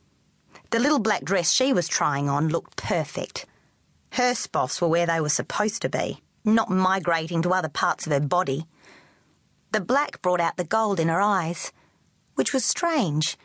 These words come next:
seeing as how there's not any gold in black. Maybe her fairy was leaking dust. "Your rentals won't let you wear that," I told her. Her parents were strict about Rochelle's clothes being suitably becoming.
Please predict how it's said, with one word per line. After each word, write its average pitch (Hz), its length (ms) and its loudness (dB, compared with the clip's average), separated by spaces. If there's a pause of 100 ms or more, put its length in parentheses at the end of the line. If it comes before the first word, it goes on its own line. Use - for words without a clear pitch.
(340)
seeing 190 340 0
as 160 120 -2
how 170 240 0
there's 156 180 0
not 165 200 0
any 160 120 2
gold 151 460 -2
in 143 100 0
black. 147 480 -4 (640)
Maybe 349 360 2
her 240 80 2
fairy 220 420 0
was 151 180 -2
leaking 170 360 0
dust. - 560 -2 (960)
"Your 262 260 4
rentals 196 500 0
won't 170 220 0
let 165 160 -2
you 165 160 0
wear 160 240 0
that," 143 520 -4 (260)
I 147 80 -4
told 139 360 -2
her. 131 220 -4 (680)
Her 202 120 -2
parents 240 480 0
were 170 40 -2
strict - 480 -2
about 160 240 -2
Rochelle's 160 380 0
clothes 156 400 0
being 143 240 0
suitably 156 560 -2
becoming. 147 540 -4